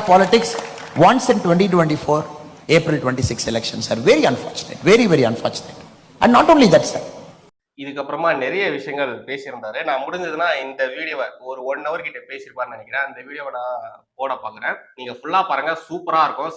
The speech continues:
Speaker 2: செம்மையா பேசியிருப்பாரு, கீச்சு தொங்க விட்டுருப்பாரு, ஒவ்வொரு கட்சியுமே கீச்சு தொங்க விட்டுருப்பாரு. அண்ணாமலை அவர்கள் இப்ப பேசின இந்த ஒரு விஷயம் இருக்கு இல்லையா, இது குறித்து நம்ம நேத்து வீடியோல பார்த்திருந்தோம். இத மாதிரி காங்கிரஸும் கம்யூனிஸ்டும் பயங்கரமா அடிச்சுக்கிறாங்க. ராகுல் காந்தி அவர்கள்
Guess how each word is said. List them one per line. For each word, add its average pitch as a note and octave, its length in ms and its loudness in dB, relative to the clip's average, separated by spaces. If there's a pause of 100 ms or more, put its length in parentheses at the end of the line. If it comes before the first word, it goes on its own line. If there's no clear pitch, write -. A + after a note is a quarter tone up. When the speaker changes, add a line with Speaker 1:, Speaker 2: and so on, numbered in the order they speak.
Speaker 2:
செம்மையா F#3 440 -2
பேசியிருப்பாரு, C#3+ 500 -8 (380)
கீச்சு C#4+ 300 -6 (160)
தொங்க A#3 240 2
விட்டுருப்பாரு, F#3 400 2 (100)
ஒவ்வொரு A#3+ 320 4
கட்சியுமே A3+ 420 -6
கீச்சு G#3+ 240 -16 (100)
தொங்க D#3 180 -8
விட்டுருப்பாரு. B2 460 -8 (420)
அண்ணாமலை C4+ 300 6
அவர்கள் A#3+ 220 2
இப்ப G3+ 220 -10
பேசின G#3+ 260 -4
இந்த E3+ 140 -4
ஒரு E3 100 -6
விஷயம் F#3+ 220 -6
இருக்கு C#3+ 180 -12
இல்லையா, D#3 180 4 (360)
இது F#3+ 180 -6
குறித்து A#3+ 320 -2
நம்ம D#3 300 0
நேத்து C#4+ 320 2 (100)
வீடியோல G#3+ 260 0 (140)
பார்த்திருந்தோம். D3 520 -2 (280)
இத A3+ 160 0
மாதிரி A3 180 2 (220)
காங்கிரஸும் A3+ 580 4 (560)
கம்யூனிஸ்டும் G3+ 480 -2
பயங்கரமா D#3 400 -2
அடிச்சுக்கிறாங்க. C3+ 580 -4 (400)
ராகுல் A3+ 320 6
காந்தி G3 320 6
அவர்கள் E3+ 400 0